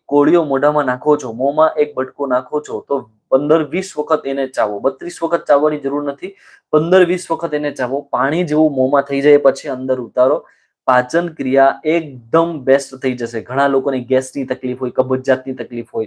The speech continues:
તો એ દવાઓ ચાલુ કરે, પાવડરો ચાલુ કરે. તો એક વખત એક વિચાર કરો, જો ખોરાક અંદર અધ કચરો જશે, ક-, ક-, અર્ધ ચાવેલો જશે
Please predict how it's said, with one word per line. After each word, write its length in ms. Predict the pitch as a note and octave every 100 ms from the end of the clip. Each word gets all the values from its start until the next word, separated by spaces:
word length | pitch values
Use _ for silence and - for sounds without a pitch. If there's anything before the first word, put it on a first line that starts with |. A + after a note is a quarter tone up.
| -
તો 80 | D3
એ 340 | D3+ D3 D3 C3+ -
દવાઓ 500 | C3 C#3+ C#3 C#3 C#3
ચાલુ 300 | B2+ B2+ C3
કરે, 220 | C3 B2+
પાવડરો 520 | B2+ A#2+ C#3 C#3 C3+
ચાલુ 260 | B2+ A2+ A2
કરે. 180 | A2+ G#2+
તો 160 | - -
એક 200 | D3+ D#3
વખત 300 | D3 D3 D3+ _ _ -
એક 180 | C3
વિચાર 340 | C3 B2 C#3 C#3
કરો, 340 | B2+ B2+ - _ _ _ _ _
જો 160 | C3 D#3
ખોરાક 580 | D#3 - C#3+ D3+ F3 -
અંદર 400 | D3 C#3+ D3+ E3
અધ 300 | C#3 C#3+ D3+
કચરો 440 | D3+ D3 D3 D3
જશે, 360 | D3+ C3 B2+ -
ક-, 380 | - B2 B2 A#2+ -
ક-, 180 | - - _ -
અર્ધ 280 | D3 D#3 E3+
ચાવેલો 440 | C#3+ C#3 D#3 D3+
જશે 520 | D3 C#3+ - C3 -